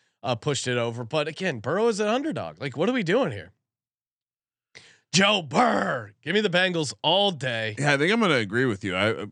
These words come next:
Speaker 1: Really? Fading your Ravens, Ryan?
Speaker 2: Oh no, I, I just, I think in this, in this spot, i-, if, if both teams are healthy, probably may-,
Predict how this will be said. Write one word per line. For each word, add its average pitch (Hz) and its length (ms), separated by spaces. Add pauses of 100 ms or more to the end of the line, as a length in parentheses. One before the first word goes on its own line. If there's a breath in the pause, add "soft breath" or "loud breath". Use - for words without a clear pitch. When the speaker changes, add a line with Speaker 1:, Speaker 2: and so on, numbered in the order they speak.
(140)
Speaker 1:
Really? 185 380
Fading 185 320
your 208 100
Ravens, 202 440
Ryan? 87 240 (280)
Speaker 2:
Oh 240 200
no, 196 180
I, 139 160 (120)
I 147 40
just, 147 320 (340)
I 147 140
think 185 260
in 151 160
this, 147 440
in 147 180
this 185 160
spot, 113 560 (100)
i-, 127 160
if, 143 220 (140)
if 135 200
both 208 220
teams 185 260
are 127 120
healthy, 175 560 (600)
probably 127 380
may-, 113 240